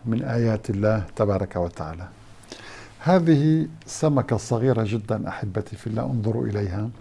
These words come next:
صممها الله بطريقة عجيبة ورائعة حقيقة. لها عضلات مميزة عن بقية الأسماك. كيف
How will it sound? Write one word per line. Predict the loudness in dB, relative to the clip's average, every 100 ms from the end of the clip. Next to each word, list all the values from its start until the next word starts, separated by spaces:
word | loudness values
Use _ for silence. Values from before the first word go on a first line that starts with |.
| -18 -20 -20 -20 -20 -20 -20 -20 -20 -20 -20 -20 -20 -20 -20 -20 -20 -20 -20 -20 -20 -20 -20 -20 _ -20 -16
صممها | -6 -2 2 4 4 6 6
الله | 6 6 6 4 2 -6 -12 -2
بطريقة | 0 4 4 4 4
عجيبة | 2 4 4 2 0 -6 -10 -2
ورائعة | 2 2 2 -2 -4
حقيقة. | -6 -6 -4 -4 -4 -4 -8 -12 -20 -20 -20 -20 -20 -20 -20 -20 -20 -20 -20 -20 -20 -20 -4
لها | 2 4 4
عضلات | 4 4 6 6 6 4 2 0
مميزة | 2 6 6 6 4 2
عن | 0
بقية | 0 0 0 0 -2
الأسماك. | -6 -8 -4 -4 -4 -12 -20 -20 -20 -20 -20 -20 -20 -20 -20 -20 -20 -4
كيف | 2 2 2 0